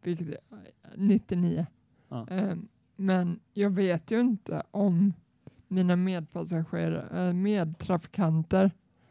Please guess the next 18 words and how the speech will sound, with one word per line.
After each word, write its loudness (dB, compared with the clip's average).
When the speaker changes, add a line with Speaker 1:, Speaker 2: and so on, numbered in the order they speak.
Speaker 1:
är 2
nyktra 2
eller, 2
eller 4
har 4
sovit 4
eller 4
druckit 0
tillräckligt 4
med 6
Speaker 2:
Ja. 0
Speaker 1:
vatten. -2
Speaker 2:
Ja, -6
precis. -8
Speaker 1:
Liksom, 0
jag 2
vet 2
inte. -4